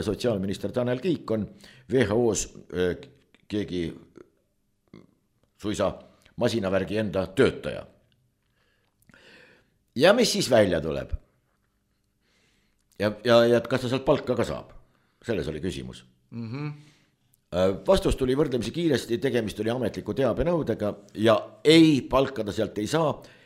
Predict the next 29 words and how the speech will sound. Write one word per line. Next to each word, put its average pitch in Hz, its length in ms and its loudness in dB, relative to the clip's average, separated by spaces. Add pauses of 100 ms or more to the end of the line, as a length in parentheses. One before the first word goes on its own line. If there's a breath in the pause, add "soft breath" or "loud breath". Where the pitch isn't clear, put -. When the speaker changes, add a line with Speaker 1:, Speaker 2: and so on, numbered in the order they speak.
(540 soft breath)
Speaker 1:
Ja 202 80 2
see, 196 200 6 (120)
ta 135 240 6
sai 147 520 6
mingisuguseks 120 840 -2
komisjoni 131 640 0
asepresidendiks, 117 920 0
ma 120 80 0
võin 123 140 2
nüüd 120 100 -2
selles 113 220 -2
sõnastuses 95 560 -2
praegu 104 320 2 (340 loud breath)
eksida, - 520 0 (100)
aga 95 240 0
W 143 240 4
H 104 180 0
O, 117 380 4 (920 soft breath)
siis 117 200 -2
oli 113 100 2
veel 160 160 6
midagi 120 520 2
ja 196 100 2
siis 139 240 -2 (100)
mingi 110 380 -2
asepresident 95 1040 0
või 85 140 -6
midagi 87 240 -6
taolist. 71 540 -4